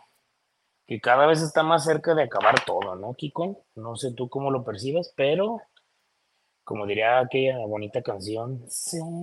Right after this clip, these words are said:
terminó". O sea, por más que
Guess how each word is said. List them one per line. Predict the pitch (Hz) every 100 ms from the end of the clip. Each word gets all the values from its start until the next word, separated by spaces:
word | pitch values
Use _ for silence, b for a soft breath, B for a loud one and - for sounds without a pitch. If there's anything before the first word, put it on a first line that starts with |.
| 175 165 -
terminó". | 151 147 143 139 123 131 135 147 170 160 160 160
O | 160 _ _ _ _ _ _ _ - _ _ _ _ -
sea, | 120 117
por | 117 117
más | 147 147
que | - 143 113 104 101 95